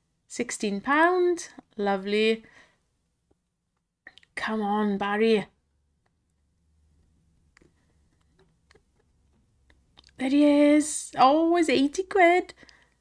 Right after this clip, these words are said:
Beautiful. Oh, that's it. Come on, get over the three hundred next. Boom. Two eight four.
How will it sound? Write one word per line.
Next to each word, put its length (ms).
Beautiful. 800
Oh, 220
that's 360
it. 300
Come 200
on, 200
get 140
over 160
the 80
three 260
hundred 280
next. 560
Boom. 460
Two 240
eight 260
four. 440